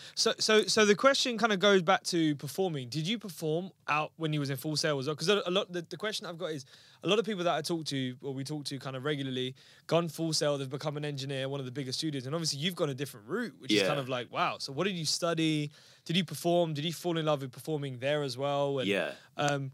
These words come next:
Speaker 1: kind of, yeah, a little bit of the, of the journey during Full Sail.
Speaker 2: I went to Full Sail because I wanted to get good at making my music sound good. So I went to their recording arts program to learn mixing and mastering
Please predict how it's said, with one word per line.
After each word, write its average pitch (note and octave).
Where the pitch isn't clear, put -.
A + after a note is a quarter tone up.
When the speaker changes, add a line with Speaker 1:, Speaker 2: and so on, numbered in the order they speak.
Speaker 1:
kind B3+
of, G#3+
yeah, A#3
a -
little A#3+
bit B3
of F#3+
the, G3+
of D#3
the F3
journey F3
during D#3+
Full D#3
Sail. A#2
Speaker 2:
I A2+
went C#3
to C#3
Full A#2+
Sail A#2+
because A2
I F#2+
wanted A#2
to G#2+
get F#2+
good G2
at F#2
making G#2+
my G#2
music F#2+
sound F2
good. D#2+
So -
I F2
went G2
to F#2+
their F2+
recording F2+
arts F2
program D#2
to F#2+
learn F2+
mixing F2+
and F2
mastering E2+